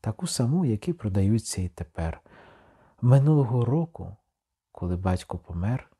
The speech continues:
її знайшли у нього в сейфі. Ось що я йому написав.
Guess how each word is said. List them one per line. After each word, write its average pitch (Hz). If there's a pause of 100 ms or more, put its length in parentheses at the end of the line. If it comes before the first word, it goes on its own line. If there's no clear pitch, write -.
(760)
її 156
знайшли 143
у -
нього 110
в -
сейфі. 92 (1160)
Ось -
що 156
я 120
йому 107
написав. 90